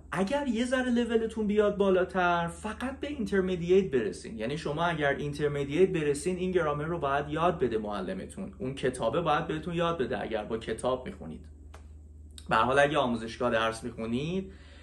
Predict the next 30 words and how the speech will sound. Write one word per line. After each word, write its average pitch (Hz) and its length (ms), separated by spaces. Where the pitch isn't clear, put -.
به 135 80
صورت 127 440
ترمیک 135 600
مجبورم 127 480
بهتون 135 260
کتاب 143 420
یاد 104 240
بدن 104 300
دیگه. 98 240
مثلاً 101 220
کتاب 117 380
رو 127 60
شروع 123 260
می‌کنیم، 190 360
می‌رین 120 240
جلو. - 220
حالا 165 280
کاری 165 260
با 135 100
اون 110 160
نداریم. 226 380
شما 233 380
اگر 151 380
بخواین 120 440
این 185 240
جمله 120 400
ها 113 200
رو 104 100
خلاصه 107 520
بکنین، 127 960